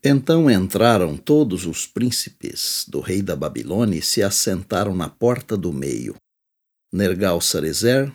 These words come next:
Xangar-Nebo, Sarzequim, Rabsaris, Nergal-Sarezer, Rabi-Mag e todos os outros príncipes do rei da Babilônia." Por que lemos este verso?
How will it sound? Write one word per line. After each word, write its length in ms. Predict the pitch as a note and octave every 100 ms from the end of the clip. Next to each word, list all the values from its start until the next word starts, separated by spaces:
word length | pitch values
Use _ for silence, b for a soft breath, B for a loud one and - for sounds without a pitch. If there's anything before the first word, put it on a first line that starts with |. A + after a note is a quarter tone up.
| -
Xangar-Nebo, 1040 | - E2+ D2+ D#2 - - G#2+ G#2 A2 G#2 _ _ _ _ _ _ _ _ -
Sarzequim, 960 | - C#3 A2+ - - - C3 C3 C3 A#2+ _ -
Rabsaris, 920 | - B2 A#2+ - G#2 F2 B2 B2+ -
Nergal-Sarezer, 1300 | G2 F#2+ D#2 D2+ G#2+ G#2+ - E2 D2 C2 F2+ G#2+ G2 - _ _ _
Rabi-Mag 920 | - A#2 A#2+ G#2+ F#2+ A2+ A#2 A#2+ A#2+ -
e 100 | A2
todos 580 | - - F3+ F3+ E3 C3+
os 180 | A2+ G2+
outros 540 | G#2 G2+ - F#2+ -
príncipes 760 | - C#3 F3 E3+ F3 - C#3+ B2+
do 120 | A2+
rei 380 | G2+ F2+ G2 G2+
da 180 | F2+ E2
Babilônia." 720 | D#2 D2+ E2 A1 G#1 G1+ G1+ _ _ _ _ _ _ _ _ _ -
Por 180 | - A3
que 100 | G#3+
lemos 440 | C3 A#2 G2 F#2+
este 300 | G2+ F#2+ -
verso? 560 | E2 - - - - -